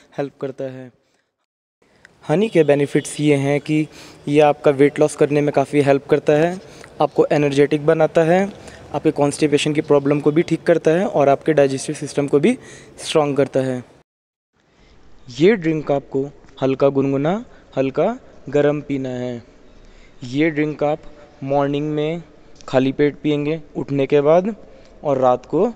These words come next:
सोने से पहले अच्छे results के लिए। Thank you guys, इस video में मेरे साथ बने रहने के लिए।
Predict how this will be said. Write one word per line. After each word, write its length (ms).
सोने 240
से 140
पहले 380
अच्छे 280
results 400
के 140
लिए। 240
Thank 200
you 120
guys, 260
इस 180
video 260
में 120
मेरे 160
साथ 180
बने 300
रहने 280
के 180
लिए। 320